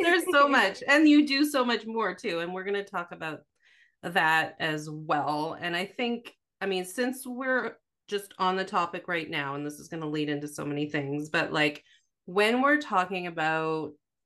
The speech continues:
Speaker 1: missed periods, right? And I have students who come to class who haven't had periods for months or years, um, and then are in the fertility treatment world,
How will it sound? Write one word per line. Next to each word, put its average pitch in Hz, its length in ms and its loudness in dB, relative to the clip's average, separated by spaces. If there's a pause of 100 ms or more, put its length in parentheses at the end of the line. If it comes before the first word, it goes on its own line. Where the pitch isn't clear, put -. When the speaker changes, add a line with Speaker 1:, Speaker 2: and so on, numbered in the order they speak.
(260)
Speaker 1:
missed 220 560 -4
periods, - 840 -8
right? 165 420 0 (1400)
And 185 400 2
I 202 360 4
have 220 200 -4
students 208 560 -4
who 202 100 -16
come 196 180 -12
to 208 100 -12
class 196 580 -2
who 180 600 -6 (240)
haven't 180 380 -6
had 185 320 -4
periods 185 580 -6 (100)
for 165 220 -4
months 196 480 0
or 156 160 -6
years, 190 840 0
um, 151 520 -6 (360)
and 185 160 -2
then 165 140 0
are 160 360 0
in 254 220 2
the 220 140 2
fertility 180 560 -6
treatment 160 380 -14
world, 175 560 0